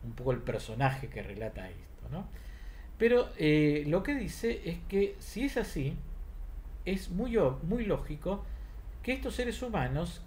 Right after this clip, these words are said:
que están desde su nacimiento viendo estas cosas, tomen como real, tomen como real eso que ven en la pared.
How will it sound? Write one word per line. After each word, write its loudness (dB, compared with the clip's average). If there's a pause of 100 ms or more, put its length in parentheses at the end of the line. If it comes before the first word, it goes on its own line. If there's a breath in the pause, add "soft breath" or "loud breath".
que -2
están -2
desde 0
su -6
nacimiento -2
viendo -2
estas -4
cosas, -6 (540 loud breath)
tomen 6
como 10
real, 6
tomen 2
como 2
real 4 (320 loud breath)
eso 0
que 2
ven 6
en 0
la -2
pared. -6